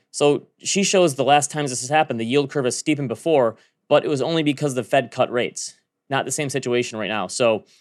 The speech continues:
this, I think really the bond market stuff really is kind of uncharted territory, where every time this happened in the past when, when the yield, yield curve inverted,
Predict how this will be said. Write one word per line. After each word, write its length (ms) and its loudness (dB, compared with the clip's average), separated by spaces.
this, 240 -2
I 100 2
think 200 -2
really 220 2
the 80 2
bond 220 0
market 180 0
stuff 200 -2
really 220 0
is 140 0
kind 160 -6
of 100 -10
uncharted 400 -4
territory, 600 -4
where 340 -2
every 180 4
time 220 -2
this 140 0
happened 280 2
in 40 -4
the 60 0
past 320 0
when, 100 -10
when 160 -6
the 60 -4
yield, 240 0
yield 260 -2
curve 160 -2
inverted, 520 -2